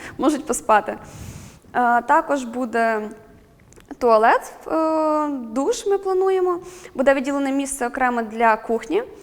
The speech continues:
щоб студенти на, в, в разі зголодніли, могли прийти, поїсти та посидіти, скажімо так.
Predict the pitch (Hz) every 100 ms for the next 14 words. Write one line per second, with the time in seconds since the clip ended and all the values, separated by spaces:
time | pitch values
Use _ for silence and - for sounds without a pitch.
0 | - - 247 - 254 262 247 240 233 214
1 | 220 220 233 226 220 214 220 214 330 403
2 | 302 254 254 254 240 330 381 370 254 262
3 | 311 - 277 269 - - - - 240 233
4 | 226 220 - 233 - 202 196 - - 220
5 | 220 - -